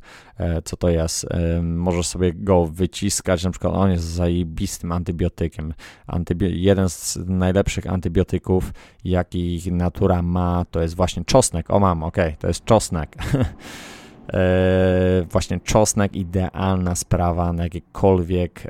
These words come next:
e, na jakiekolwiek problemy i czosnkiem kompletnie mógł się wyleczyć, ale nie wiem, czy jesteś w stanie to zrobić, więc, e, więc na dzień dzisiejszy może z-, zapodaj sobie antybiotyki, a jutro,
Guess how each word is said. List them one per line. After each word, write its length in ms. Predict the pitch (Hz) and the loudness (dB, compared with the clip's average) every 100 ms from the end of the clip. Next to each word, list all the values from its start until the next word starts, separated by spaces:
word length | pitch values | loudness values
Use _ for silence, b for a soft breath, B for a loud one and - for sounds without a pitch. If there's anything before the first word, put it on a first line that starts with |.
| - | -4
e, 400 | 87 85 85 85 92 - | -2 0 -2 -4 -6 -4
na 180 | 90 | -2
jakiekolwiek 580 | 87 90 - 98 90 90 | -2 -4 -2 0 0 2
problemy 480 | - 90 90 87 101 | 0 2 2 2 0
i 180 | 98 95 | -2 -4
czosnkiem 460 | - 120 - 117 107 | 0 0 0 -2 0
kompletnie 340 | - 110 120 101 | 0 2 4 4
mógł 200 | 95 90 | 2 0
się 140 | - | 0
wyleczyć, 460 | 85 95 90 - - - | 2 2 2 -2 -6 0
ale 340 | 107 104 104 B B B - | 4 4 2 B B B -4
nie 140 | 101 | 0
wiem, 200 | 98 98 | 2 0
czy 180 | 92 92 | 0 0
jesteś 460 | 90 92 - 90 - | 2 2 0 -4 -2
w 120 | - | -6
stanie 340 | - 95 92 | -2 0 0
to 120 | 98 92 | 0 0
zrobić, 460 | 95 98 98 90 | 2 2 0 0
więc, 520 | 87 87 87 - - | 0 0 0 -4 -4
e, 40 | 90 90 87 87 87 80 | 0 0 2 2 0 0
więc 320 | 95 87 - | -2 -2 -2
na 220 | 90 90 | 0 0
dzień 200 | 95 101 | 2 0
dzisiejszy 400 | 87 98 95 110 | 0 2 2 2
może 300 | 110 101 98 | 4 4 4
z-, 40 | 90 90 | 0 -2
zapodaj 340 | 90 92 92 90 | -2 0 0 0
sobie 240 | 87 87 | 0 -2
antybiotyki, 640 | 87 87 90 - 104 110 B B B B | -2 -2 -2 -2 -4 -4 B B B B
a 220 | - - 80 | -8 -4 -2
jutro, 1080 | 78 80 80 - 82 - 85 82 82 80 | -2 -2 -4 -2 -2 2 2 4 2 -2